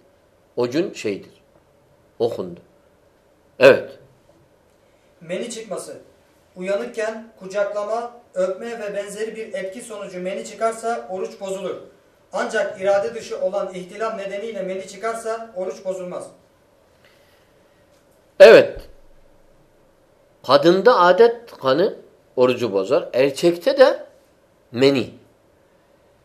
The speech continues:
Speaker 1: Meni neyle çıkarsa, şehvetle çıkarsa oruç bozulur. İrade haricinde şehvetsiz çıksa meni,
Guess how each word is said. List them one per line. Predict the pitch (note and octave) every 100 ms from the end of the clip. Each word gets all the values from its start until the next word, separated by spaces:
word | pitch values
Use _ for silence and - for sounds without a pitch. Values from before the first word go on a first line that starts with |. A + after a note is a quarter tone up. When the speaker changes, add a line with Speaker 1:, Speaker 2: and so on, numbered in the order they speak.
| _ -
Speaker 1:
Meni | A2+ E3 B3+
neyle | B3+ C#4+ A3+ -
çıkarsa, | - D3 - D3+
şehvetle | D3+ C#3+ C3+ B2+ F#3 - - B2 A2+
çıkarsa | A#2 - D#3+ - F#3 B3+ - - _ _ _ _ _ _ _ _
oruç | B2+ C3+ E3 G#2+
bozulur. | A2+ G#2+ F#2 E2+ - - _ _ _ _ _ _ _ _ _ _ _ _ -
İrade | D3 E3 E3+ -
haricinde | A#3 G3 E3 C#3+ A2+ A#2+ A2+ G#2 G2 - - _ _ _
şehvetsiz | - C#3 C3+ A#2+ B2+ D3+ - - B3 -
çıksa | E3+ - - C3+
meni, | C3 E3 C4